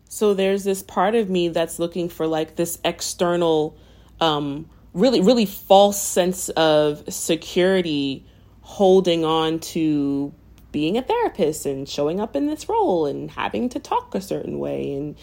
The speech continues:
<laughs> you, you know, like, having to, um,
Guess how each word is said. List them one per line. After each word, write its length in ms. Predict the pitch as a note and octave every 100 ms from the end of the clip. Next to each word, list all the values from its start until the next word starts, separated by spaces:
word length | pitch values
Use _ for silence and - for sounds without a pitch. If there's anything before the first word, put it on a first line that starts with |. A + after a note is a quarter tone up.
| -
<laughs> 160 | -
you, 140 | D#3+ G3+
you 340 | - A#3 G#3
know, 160 | F#3 E3+
like, 160 | E3+
having 480 | D#3 D3+ E3 G3 A3
to, 420 | G#3+ B3+ A#3+ A#3+ A#3+ - - -
um, 480 | A3+ A3+ A3+ A3+